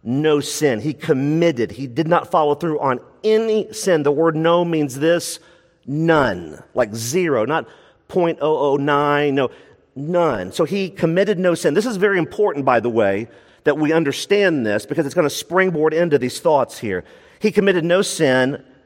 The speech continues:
neither was deceit found in his mouth. There's that word deceit again. The power of deception is we actually think we're going in the right direction. That's the power of deception.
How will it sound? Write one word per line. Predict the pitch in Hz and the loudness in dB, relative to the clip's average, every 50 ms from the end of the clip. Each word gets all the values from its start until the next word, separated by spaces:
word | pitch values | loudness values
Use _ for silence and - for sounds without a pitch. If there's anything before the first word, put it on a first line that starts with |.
| _ _ - | _ _ -8
neither | - 160 180 190 190 220 220 240 247 214 170 180 170 | -4 -2 0 2 2 2 2 2 2 2 2 2 2
was | 165 165 175 175 165 | 2 2 0 -2 -2
deceit | 143 131 151 156 - - - - 247 226 190 160 - | -2 -4 -4 -4 -4 -6 -8 -6 -6 -6 -6 -6 -8
found | - - 165 151 147 147 143 | -4 -2 0 0 0 0 -2
in | 143 | -2
his | 151 151 139 | -4 -2 0
mouth. | 180 180 185 185 160 131 117 110 - - - - - - _ _ _ _ _ _ _ _ _ _ _ _ | 0 0 0 0 0 -2 -2 -6 -12 -20 -20 -20 -20 -20 _ _ _ _ _ _ _ _ _ _ _ _
There's | - 151 143 | -2 0 2
that | 175 165 | 2 2
word | 170 180 185 180 156 | 2 2 0 0 0
deceit | 147 180 170 - - - 220 220 208 170 | -2 -2 -2 -2 -4 -2 -2 0 0 0
again. | 156 131 127 143 123 104 92 87 82 82 - _ _ _ _ _ _ _ _ _ _ | -2 -2 -2 -2 -2 -2 -4 -6 -12 -16 -20 _ _ _ _ _ _ _ _ _ _
The | - 143 | -6 -6
power | - - - - 180 180 202 208 220 226 220 214 | -4 -4 -2 0 2 4 4 4 4 2 2 0
of | - 170 190 180 156 | 2 0 0 0 0
deception | 151 180 170 - - 208 180 180 - - - 151 131 | -2 -4 -2 0 0 0 0 -2 -4 -6 -2 0 0
is | 123 123 123 127 135 131 131 - - - - - - | 2 2 2 2 2 0 -2 -10 -20 -20 -18 -8 -2
we | 160 175 180 | 0 0 0
actually | - - 156 165 196 202 - - - 202 208 196 | 2 2 2 2 2 0 -4 -4 -2 0 0 0
think | - - - 214 202 170 156 143 - | 0 -2 0 0 0 0 0 -2 -2
we're | 160 160 | -2 0
going | 151 170 175 170 170 160 | 0 2 2 2 2 2
in | 156 147 | 2 2
the | 151 151 | 2 2
right | 143 139 139 123 | 2 2 0 0
direction. | 120 131 127 113 107 - - - 117 92 95 | -2 -2 0 0 -2 -2 -6 -10 -10 -6 -2
That's | 135 170 - - | -2 -2 -2 0
the | 175 151 | -2 -2
power | - - - 151 151 151 151 139 143 | -2 0 0 2 2 4 4 2 0
of | 139 | 0
deception. | 131 - - - - 156 147 - - - - - - 104 - 104 - | -2 -6 -6 0 0 0 0 0 -4 -10 -8 -6 -6 -6 -6 -8 -14